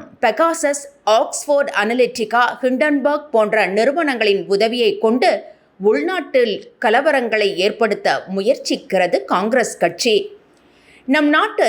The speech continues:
தொழிலதிபர்களான அதானியையும் அம்பானியையும் குறிவைத்து நாட்டில்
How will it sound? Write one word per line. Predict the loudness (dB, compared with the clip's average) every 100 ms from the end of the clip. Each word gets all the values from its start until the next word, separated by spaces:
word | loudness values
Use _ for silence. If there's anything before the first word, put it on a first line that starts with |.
| 2
தொழிலதிபர்களான | 2 2 0 0 2 2 2 0 0 0 0 -2 -4 -2
அதானியையும் | 0 0 -2 -2 0 0 0 -4 -2
அம்பானியையும் | -2 0 0 0 0 0 -2 -6 -2
குறிவைத்து | 0 2 2 0 0 0 2 0 -6 -2
நாட்டில் | 2 0 2 -2